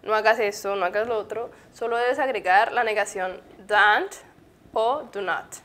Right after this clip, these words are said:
Solamente eso. Utilicemos el verbo anterior, "run",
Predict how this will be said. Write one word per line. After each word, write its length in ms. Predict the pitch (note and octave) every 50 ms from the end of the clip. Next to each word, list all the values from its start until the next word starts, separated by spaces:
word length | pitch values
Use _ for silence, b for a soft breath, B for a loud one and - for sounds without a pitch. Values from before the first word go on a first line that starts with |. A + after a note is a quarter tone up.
| _ _ _ _ _ _ _ _ _ _ _ _ _ _ _ _ _ _ _ _
Solamente 580 | - - A3+ A3+ A3+ A3+ A3+ G#3+ A#3 A3+ A3+ F#3
eso. 140 | F3 - - - - _ B B B B B B B B B
Utilicemos 380 | - B3 C#4 C#4 C#4+ C4+ C#4 F4
el 100 | F4+ A#3+
verbo 180 | G#3+ G3+ G#3
anterior, 580 | A#3+ D#4 D4+ B3+ F#3+ F#3 F3 F3 E3+ F3 C4 E4 - - - _ _ _ _ _ - - - - _ _
"run", 400 | - - G3 F3+ E3 F#3+ C4 E4